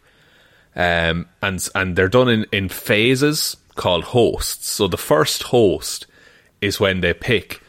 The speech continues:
okay, ninety-nine percent of the population are gonna just evolve as regular humans. Then half a percent we're going to make deviants,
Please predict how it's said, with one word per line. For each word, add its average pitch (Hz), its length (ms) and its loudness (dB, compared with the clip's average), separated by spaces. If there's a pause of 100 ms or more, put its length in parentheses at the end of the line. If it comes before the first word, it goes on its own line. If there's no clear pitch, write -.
(180)
okay, 95 380 0 (340)
ninety-nine 135 840 2
percent 107 440 2
of 90 100 -6
the 92 60 -4
population 85 800 0
are 80 80 -2
gonna 82 220 -2
just 90 180 -6
evolve 82 460 0
as 80 120 -2
regular 80 460 0
humans. 85 640 -4 (460)
Then 107 200 0
half 123 420 -2
a 110 40 -6
percent 95 540 -2
we're 90 80 -2
going 87 200 -2
to 87 100 -6
make 82 260 -2
deviants, 92 920 -2